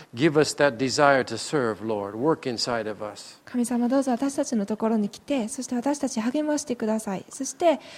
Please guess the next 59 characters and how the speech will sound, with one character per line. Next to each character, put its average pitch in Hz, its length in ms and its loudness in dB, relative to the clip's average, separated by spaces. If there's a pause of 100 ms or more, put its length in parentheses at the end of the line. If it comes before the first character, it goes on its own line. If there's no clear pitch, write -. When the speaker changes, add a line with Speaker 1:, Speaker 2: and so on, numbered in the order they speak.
(180)
Speaker 2:
そ 285 160 -4
の 302 100 0
よ 330 140 0
う 320 60 0
な 233 120 0
思 247 180 0
い 277 60 0
願 285 400 0
い 208 60 2
を 220 200 0 (200)
私 208 180 -2
た - 100 -10
ち 202 140 -6
に 190 80 -2
与 226 180 -2
え 220 40 0
て 220 100 -4
く 214 120 -4
だ 208 120 -2
さ 208 160 -4
い 196 60 0
ま 185 120 -2
す - 140 -8
よ 185 80 -4
う - 20 -6
に。 160 120 0
Speaker 1:
Lord, 196 400 8
help 175 280 6
us 143 200 6
to 135 100 0
be 135 160 2
people 165 380 2
that 131 80 4
are 131 120 10
openly 160 600 6 (240)
telling 180 380 8
others 131 440 6
about 117 260 2
Jesus 107 540 -2
Christ. 87 600 -10
Speaker 2:
私 262 240 0
た 247 140 -4
ち 240 120 -4
が 254 160 0
も 240 120 2
う 285 260 2
喜 330 180 0
ん 285 120 -2
で、 247 240 0 (200)
も 240 220 2
う - 20 4
オ - 40 4
ー - 20 -8
プ 294 160 0
ン 247 60 2
に 220 80 4
な 220 100 4
っ 214 40 0
て、 254 420 2